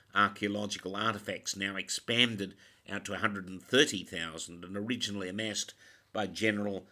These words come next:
Augustus Pitt Rivers, eighteen twenty-seven to nineteen hundred. There's a similar collection of a hundred and thirty-nine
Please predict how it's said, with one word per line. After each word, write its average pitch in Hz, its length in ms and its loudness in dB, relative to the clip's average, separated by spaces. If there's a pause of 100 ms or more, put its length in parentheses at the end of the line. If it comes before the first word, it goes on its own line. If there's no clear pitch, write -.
(140)
Augustus 101 720 -2
Pitt 117 300 -8
Rivers, 98 600 0
eighteen 95 400 -8
twenty-seven 95 600 -4
to 90 100 -10
nineteen 90 340 -8
hundred. 101 440 -8 (640)
There's 101 160 -4
a 107 60 -2
similar 107 460 0
collection 113 560 -2
of 107 80 -2
a 107 60 4
hundred 107 320 0
and 104 160 -8
thirty-nine 107 840 0